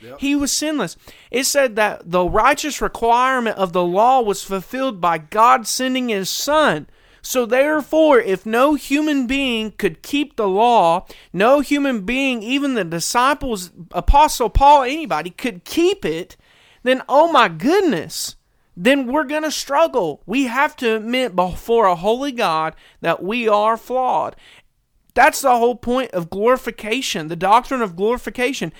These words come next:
Speaker 2: that one day Christ will deliver us from this world and from this present evil.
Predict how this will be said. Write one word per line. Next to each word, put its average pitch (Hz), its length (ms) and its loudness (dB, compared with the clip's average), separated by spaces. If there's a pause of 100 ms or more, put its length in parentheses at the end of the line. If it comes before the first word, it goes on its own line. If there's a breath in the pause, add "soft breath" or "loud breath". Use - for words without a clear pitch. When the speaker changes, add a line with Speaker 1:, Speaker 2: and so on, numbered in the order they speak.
(200 loud breath)
Speaker 2:
that 170 200 -2
one 247 400 4
day 165 480 -4 (240)
Christ 285 460 2
will 277 320 2
deliver 277 500 2
us 175 240 -2
from 240 340 0
this 247 260 -4
world 247 560 2 (180 soft breath)
and 202 160 -4
from 240 240 0
this 254 160 -2
present 240 420 -4
evil. 220 500 -6